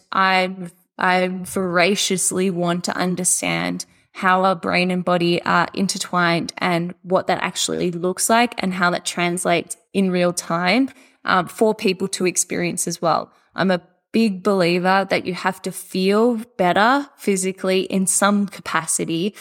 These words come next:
before you can take that next step. Um, if you don't feel good, you're not gonna make good decisions for yourself. You're never gonna be able to tackle the monster that lies beneath the surface.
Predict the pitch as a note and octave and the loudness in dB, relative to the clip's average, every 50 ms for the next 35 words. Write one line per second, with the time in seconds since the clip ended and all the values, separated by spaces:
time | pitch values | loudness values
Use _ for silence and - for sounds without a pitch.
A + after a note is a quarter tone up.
0 | - _ _ G#3 G3+ - - - F#3+ F#3+ F#3+ F#3+ F3+ - - F3+ F3 - - E3 | -18 _ _ -2 -2 0 0 0 2 4 4 2 2 0 -2 -2 -2 0 0 0
1 | D#3+ - - D#3+ - - - D#3+ C#3+ - - - - - - - - - - _ | 0 0 -2 -4 -4 -4 -4 -4 -4 -2 -2 -2 0 0 -2 -4 -4 -6 -12 _
2 | _ _ _ _ _ _ - F3+ F3+ F3 E3 - - G3 - - G#3+ G#3+ G3+ G3 | _ _ _ _ _ _ 0 2 2 2 0 -2 -4 -4 -2 2 2 4 2 2
3 | - F#3+ - - A3 G#3 G#3+ A3 G#3 B3 A#3 A#3 G#3 - G3+ G3+ F#3+ F#3 F3+ - | 0 -4 -4 0 2 2 2 4 4 4 4 4 2 2 2 2 2 2 2 2
4 | F#3 F#3 F#3 F#3 F3+ F3 F3 F3+ - F#3 E3+ F3 E3+ - - F#3+ F3 F#3+ F#3 F3+ | 0 2 2 2 2 0 0 0 -2 -2 0 0 0 0 0 0 0 0 -2 -2
5 | - - F3+ F3 F3+ F3 - - F3 F3 - - F3+ F3 F3 F3 E3+ F#3 F3 F#3 | -2 -2 0 0 0 2 2 2 0 0 0 -4 -4 -2 0 0 0 0 -2 -2
6 | F3+ F3 E3+ F3 F3 F3 F3 F3 E3 E3+ F3+ - - - E3+ E3+ - - F3+ F3+ | -2 -2 0 0 2 2 2 0 0 -4 -6 -6 -4 -4 -4 -4 -2 0 0 0
7 | F3+ F3 F#3 F3+ F3 E3+ E3 F3 F3 - - F3+ F3 E3+ E3 - - F3 E3 D#3+ | 0 0 0 0 2 2 2 2 0 0 0 0 0 0 0 0 0 2 2 2
8 | E3+ F3 - - F3+ E3+ E3+ E3+ F3 - - E3+ - - - D#3+ F3 F3 - A#3 | 2 0 -2 -2 -2 0 0 0 -2 -4 -4 -2 0 0 2 0 0 0 0 0
9 | B3+ C4+ - - | 2 2 0 -2